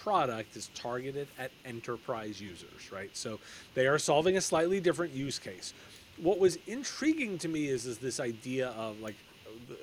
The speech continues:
of breaking down my hang up on some of these pieces of technologies. I will continue to maintain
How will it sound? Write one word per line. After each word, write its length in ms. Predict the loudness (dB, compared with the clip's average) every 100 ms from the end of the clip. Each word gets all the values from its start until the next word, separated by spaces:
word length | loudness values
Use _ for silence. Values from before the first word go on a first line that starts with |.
| -10 -8
of 200 | -8 0
breaking 440 | 2 2 2 -2
down 520 | 0 0 0 -4 -6 -8
my 240 | -4 -4 -4 -8
hang 240 | -6 -4 -4
up 160 | -4 -8 -10
on 520 | -6 -6 -6 -8 -12 -16 -20 -12
some 320 | -4 0 0
of 100 | 0
these 200 | -2 -4
pieces 280 | -6 -8 -8
of 100 | -12
technologies. 560 | -14 -12 -14 -16 -20 -12 2
I 160 | 8
will 140 | 8 8
continue 380 | 2 -4 -4
to 60 | -4
maintain 520 | -4 -4 -6 -10 -10